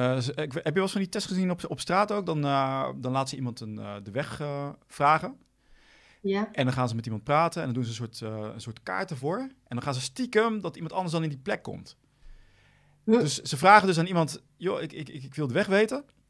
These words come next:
Speaker 1: Ze verwisselen van, eh, van persoon. En dan gaan ze kijken
Speaker 2: Ja.
Speaker 1: of de persoon aan wie ze het vragen, of die dat doorheeft.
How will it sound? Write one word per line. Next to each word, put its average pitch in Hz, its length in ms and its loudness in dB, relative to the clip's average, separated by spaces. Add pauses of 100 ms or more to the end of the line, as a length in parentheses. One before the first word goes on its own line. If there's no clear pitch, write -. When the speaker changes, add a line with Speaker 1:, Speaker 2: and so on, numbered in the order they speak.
(440)
Speaker 1:
Ze - 180 -2
verwisselen 185 420 2
van, 147 260 2
eh, 143 220 8
van 135 160 -2
persoon. 170 400 4 (400)
En - 60 -10
dan 143 80 2
gaan 165 120 8
ze 147 80 0
kijken 214 320 8
Speaker 2:
Ja. 180 60 2
Speaker 1:
of 160 60 0
de 165 80 2
persoon 180 280 4
aan 170 80 6
wie 160 80 2
ze 147 80 -2
het 143 80 -4
vragen, 180 400 8
of 127 120 -4
die 143 140 0
dat 135 240 2
doorheeft. 156 600 4